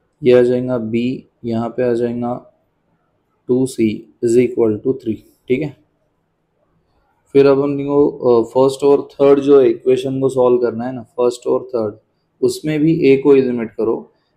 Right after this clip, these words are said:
तो ए को एलिमिनेट करने के लिए यहाँ पे सिक्स है, तो यहाँ पे ए को सिक्स से multiply करना पड़ेगा, Equation one को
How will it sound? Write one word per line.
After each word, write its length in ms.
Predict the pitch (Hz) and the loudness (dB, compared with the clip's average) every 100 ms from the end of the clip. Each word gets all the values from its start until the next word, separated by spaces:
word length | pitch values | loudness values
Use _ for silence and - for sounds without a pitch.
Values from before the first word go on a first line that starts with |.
| _ | _
तो 100 | 127 | 2
ए 100 | 123 123 | 2 2
को 200 | 147 143 | 2 2
एलिमिनेट 340 | 139 139 135 | 2 -4 -4
करने 260 | 135 135 131 | -2 -2 -4
के 80 | 135 | -6
लिए 80 | 135 | -4
यहाँ 160 | 127 | -6
पे 120 | 127 135 | -6 -6
सिक्स 340 | - 131 - | -6 -12 -4
है, 140 | 139 139 | -2 -2
तो 320 | - _ - | -8 _ -4
यहाँ 200 | 120 120 | -4 -4
पे 240 | 135 127 | -2 0
ए 40 | 127 | 0
को 340 | 127 143 - - | 0 -2 -4 -16
सिक्स 340 | - - - | -16 -14 -10
से 80 | 147 | -8
multiply 480 | 131 123 120 120 113 | -6 -2 -2 -2 -4
करना 240 | 110 107 | -6 -10
पड़ेगा, 340 | 104 104 104 107 _ _ _ _ _ _ _ _ _ _ _ _ _ - | -12 -14 -16 -20 _ _ _ _ _ _ _ _ _ _ _ _ _ -20
Equation 640 | - - 127 123 127 127 | -18 -6 -4 -2 -6 -12
one 300 | 120 120 117 113 | -10 -10 -10 -10
को 180 | 120 | -8